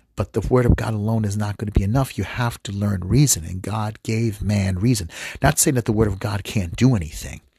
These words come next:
but how to think comes natural first, and God gave man reasoning to be able to reason. And sometimes reason can help lead one to faith. God uses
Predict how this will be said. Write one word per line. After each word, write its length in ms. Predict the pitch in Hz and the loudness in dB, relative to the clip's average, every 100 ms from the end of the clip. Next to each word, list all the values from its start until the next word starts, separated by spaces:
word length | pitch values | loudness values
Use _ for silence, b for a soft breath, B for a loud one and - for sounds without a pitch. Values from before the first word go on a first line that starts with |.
| b b _ _ B B B B B - | b b _ _ B B B B B -2
but 140 | 120 - | 0 0
how 220 | - 120 | 0 2
to 80 | 113 | 0
think 680 | - - 160 104 - - _ _ _ - | -4 2 4 4 -2 -14 _ _ _ -6
comes 280 | - 107 98 | -2 0 0
natural 440 | 117 120 - 101 | 0 0 2 2
first, 440 | - - 65 - | 2 -4 -2 -2
and 120 | 87 87 | -2 -4
God 280 | 104 107 | -2 -2
gave 280 | - 107 101 | 0 0 2
man 340 | 98 101 95 90 | 2 0 0 0
reasoning 640 | 104 120 113 87 78 80 b b b b b b b | 2 2 2 0 -4 -6 b b b b b b b
to 100 | - | 4
be 160 | - 104 | 4 2
able 200 | 101 - | -4 -8
to 120 | - | -8
reason. 460 | 95 120 123 - 69 _ _ | -8 -8 -8 -12 -16 _ _
And 160 | 107 101 | -6 0
sometimes 640 | - 131 123 127 113 107 - _ _ _ 101 - _ _ _ | 2 2 0 -4 -2 -4 -8 _ _ _ -20 -20 _ _ _
reason 500 | - 110 139 123 110 | -2 4 4 4 2
can 220 | 101 - 98 | -2 -4 -4
help 320 | - 107 - | -2 -4 -6
lead 280 | 117 131 127 | 0 2 2
one 220 | 95 95 | -2 -4
to 100 | - | -2
faith. 500 | - - 87 - - B B B | -4 -4 -2 0 0 B B B
God 260 | - 98 101 | -2 -2 -2
uses 720 | 95 107 131 127 107 98 90 | -4 2 4 4 4 2 0